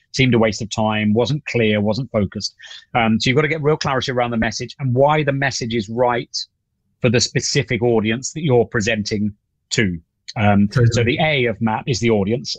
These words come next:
Speaker 1: Um, and, uh, and, and so the, the, the very quick tip is you've got to mentally get to know your audience as, as, as deeply as you can. You've got to really understand their world, what's on their minds, what their priorities and their needs are.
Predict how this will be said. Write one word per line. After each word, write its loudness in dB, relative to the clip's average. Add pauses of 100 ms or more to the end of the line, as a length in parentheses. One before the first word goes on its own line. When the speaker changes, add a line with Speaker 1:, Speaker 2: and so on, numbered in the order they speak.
Speaker 1:
Um, 0 (360)
and, 2
uh, 2
and, -2
and -2
so 0
the, 0
the, -2
the 0
very 2
quick -6
tip -2
is 0
you've 2
got 0
to -6
mentally -4
get -4
to -8
know -4
your 4
audience 0
as, -2
as, -4
as -4
deeply 0
as 0
you 0
can. -4 (340)
You've 4
got 6
to 4
really 4
understand 0
their 0
world, 0
what's -4
on -2
their 2
minds, 0
what -4
their 0
priorities 0
and 0
their 0
needs 0
are. -2